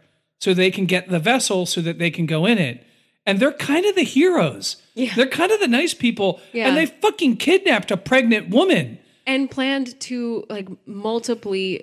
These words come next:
Speaker 2: s-, spiritually inhabit someone else's body.
Speaker 1: Just so they could live forever, crushing someone else's consciousness.
Speaker 2: Right.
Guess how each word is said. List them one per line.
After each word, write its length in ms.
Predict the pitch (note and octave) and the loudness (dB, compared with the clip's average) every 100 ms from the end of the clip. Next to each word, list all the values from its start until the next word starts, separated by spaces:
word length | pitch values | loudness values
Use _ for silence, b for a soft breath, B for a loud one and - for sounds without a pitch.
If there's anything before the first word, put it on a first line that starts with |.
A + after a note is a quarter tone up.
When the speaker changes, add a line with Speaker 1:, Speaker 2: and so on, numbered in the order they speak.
| - _ - - | -12 _ -20 -18
Speaker 2:
s-, 400 | - - - - | -12 -10 -10 -12
spiritually 680 | - - G3 G#3+ G#3+ G3+ F3+ | -14 -6 -4 -4 -6 -4 -4
inhabit 600 | F#3 - D3+ F3 G3+ - | -6 -8 -6 -6 -8 -8
someone 260 | F#3+ F3+ | -6 -6
else's 380 | E3+ F3 F3+ D#3+ | -6 -8 -10 -8
body. 500 | D#3 G3 C4 - - - | -6 -6 -6 -10 -14 -4
Speaker 1:
Just 260 | A3 G#3 | -2 0
so 120 | - G#3 | 0 0
they 200 | F#3+ G3+ | 2 0
could 220 | G3+ G3 | -2 0
live 220 | F#3+ F#3+ | 0 0
forever, 760 | - F#3+ B3 B3 F3+ E3+ E3+ b b _ | 0 0 0 2 0 0 -2 b b _
crushing 580 | - - C4 - A3 F#3 | -12 0 2 2 0 0
someone 320 | E3+ F#3 F3 | 0 0 0
else's 260 | E3+ - E3 | 0 -4 -8
consciousness. 680 | - A#3 A3+ F#3 E3 A#2 - | -6 -4 -4 -4 -6 -8 -4
Speaker 2:
Right. 400 | B3 C#4+ F3 | -2 -2 -2